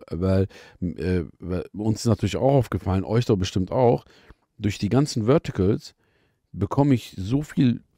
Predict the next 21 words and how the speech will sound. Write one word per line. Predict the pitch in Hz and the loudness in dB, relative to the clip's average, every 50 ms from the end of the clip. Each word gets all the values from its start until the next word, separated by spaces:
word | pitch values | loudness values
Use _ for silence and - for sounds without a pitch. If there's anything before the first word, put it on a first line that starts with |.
| _ | _
von | - 101 92 85 - _ | -4 -4 -4 -4 -8 _
Podcast | - - 160 - - _ - 101 90 87 - - - | -4 -4 -4 -4 -4 _ -2 0 0 0 -4 -4 -2
mit, | 92 101 113 - - | 0 0 0 -2 -6
habe | - 95 | -10 -10
ich | 95 - | -8 -6
noch | 113 104 92 95 | -6 -6 -4 -4
nie | 104 104 117 131 143 156 165 165 - 143 | -4 -4 -2 -2 -2 -2 -2 -2 -2 -2
in | 123 123 | -2 0
meinem | 117 110 107 104 | 0 0 0 0
Leben, | 104 107 131 143 147 | 0 0 0 2 2
habe | 127 113 | 0 0
ich | 107 | -2
so | - 113 | -4 -8
viel | - - 113 104 | -6 -4 -6 -6
Podcast | - - - - - - - - 98 90 - - - | -4 -6 -8 -8 -8 -10 -6 -4 -2 -2 -2 -2 -4
mitbekommen, | 92 90 - _ 85 78 - 87 82 78 76 71 71 | -6 -6 -6 _ -12 -8 -6 -4 -4 -4 -4 -6 -8
so | 80 80 73 | -8 -8 -4
Werbung | 87 90 92 101 101 90 92 85 82 78 | -4 -2 0 0 0 0 0 -2 -2 -4
und | 80 78 78 - - - - - _ - _ _ | -4 -6 -8 -10 -16 -20 -20 -20 _ -20 _ _
Shorts | - - - 104 101 98 98 92 87 - - - | -10 -6 -4 -2 -2 0 -2 -2 -4 -6 -10 -12
und | - 78 78 76 73 - | -10 -8 -8 -8 -10 -14